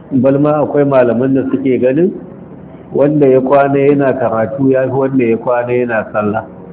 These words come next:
Me yasa suka ce haka? Suka ce sallah naf'a ce wadda take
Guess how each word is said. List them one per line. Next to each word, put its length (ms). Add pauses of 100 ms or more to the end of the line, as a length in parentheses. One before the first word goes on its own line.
(1900)
Me 160 (100)
yasa 380
suka 200
ce 200
haka? 460 (1120)
Suka 240
ce 420
sallah 800 (1500)
naf'a 720 (120)
ce 100
wadda 380 (100)
take 500